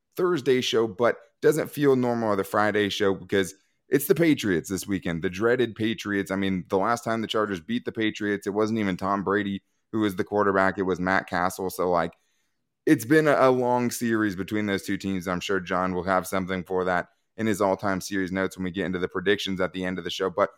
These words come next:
we're gonna start with our keys for success defensively going up against a rookie quarterback,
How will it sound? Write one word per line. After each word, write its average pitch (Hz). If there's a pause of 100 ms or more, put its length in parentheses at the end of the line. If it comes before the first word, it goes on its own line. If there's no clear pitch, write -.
(160)
we're 143
gonna 156
start 143
with 135
our 113
keys 135
for 117
success - (320)
defensively 135
going 104
up 98
against 101
a 98
rookie 101
quarterback, 101